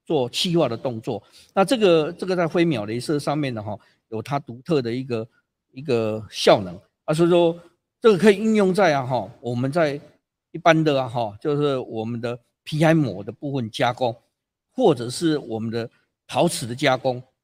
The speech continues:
或者是我们在我们的复合材料，有一些复合材料，啊，或者是说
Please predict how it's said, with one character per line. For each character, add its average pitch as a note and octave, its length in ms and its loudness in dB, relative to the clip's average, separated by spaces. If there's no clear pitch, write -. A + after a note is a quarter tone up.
或 G#3+ 160 2
者 C#3+ 120 0
是 F#3 200 2
我 A#2 340 -4
们 C3 160 -4
在 D#3 240 2
我 - 120 -12
们 A#2+ 100 -4
的 C3 120 -2
复 A#3+ 180 -2
合 D3 140 4
材 A#2+ 180 -8
料， C3+ 240 0
有 A2 100 -10
一 C3 40 -8
些 E3+ 120 -4
复 F3 180 -6
合 C3+ 100 -2
材 A#2 160 -10
料， C3 200 -6
啊， F3 140 -2
或 G3 200 4
者 C#3 120 -2
是 E3+ 220 -4
说 E3 240 -2